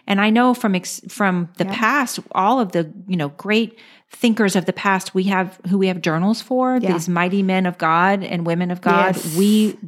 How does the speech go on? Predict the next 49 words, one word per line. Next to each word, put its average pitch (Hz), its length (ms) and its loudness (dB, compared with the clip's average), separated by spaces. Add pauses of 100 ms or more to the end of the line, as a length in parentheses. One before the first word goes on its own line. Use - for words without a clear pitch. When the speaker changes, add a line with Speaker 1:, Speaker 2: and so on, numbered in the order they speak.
(100)
Speaker 1:
from 208 260 2
their 202 140 2
Speaker 2:
Yes. 185 80 -4
Speaker 1:
journals, 196 400 0
we 180 120 -2
see 196 260 -4
that 156 180 -6
they 180 120 2
had 180 300 -2 (320)
so 208 400 0
many 196 220 2
struggles. 151 420 -4
Many 170 260 -2
of 160 80 -2
them 165 120 -2
Speaker 2:
Yeah. 160 60 -4
Speaker 1:
struggled 160 300 0
with 160 120 -6
depression 185 580 -2
and 135 140 -2
anxiety 170 560 0
Speaker 2:
Yeah. 226 220 2
Speaker 1:
and 233 100 0
other 185 160 2
mental 160 440 -4 (240)
illnesses 147 520 -2
and 147 120 -6
things. 165 360 -6
Speaker 2:
Yeah. 220 260 0 (600)
Speaker 1:
We 269 80 2
wouldn't 285 160 0
have 233 80 2
known 254 160 2
that 170 160 0
without 160 180 0
their 151 140 -2
journals. - 480 -4
Speaker 2:
No. 214 100 0
Speaker 1:
And 185 360 2
I 190 140 2
want 208 400 0
for - 140 -4
my 185 300 0 (180)
kids 185 380 2
or 175 40 -4
my 165 140 -4
grandkids 165 600 -4
to 185 100 -2
know 160 720 2